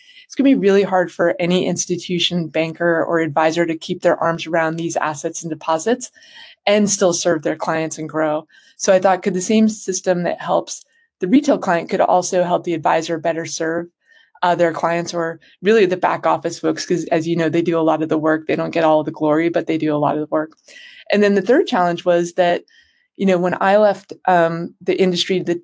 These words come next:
typically the advisor was fifty-five years old. The average client at the big wirehouses was sixty-six. And we didn't really have any meaningful way to, to service, um, the growing populations and the demand. So I probably very naively and ignorantly left a successful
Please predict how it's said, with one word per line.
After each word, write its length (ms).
typically 400
the 380
advisor 440
was 240
fifty-five 600
years 160
old. 480
The 200
average 300
client 340
at 120
the 80
big 160
wirehouses 640
was 160
sixty-six. 800
And 220
we 80
didn't 220
really 200
have 300
any 200
meaningful 520
way 260
to, 340
to 100
service, 600
um, 360
the 80
growing 320
populations 680
and 140
the 40
demand. 460
So 300
I 180
probably 380
very 260
naively 560
and 160
ignorantly 540
left 260
a 60
successful 760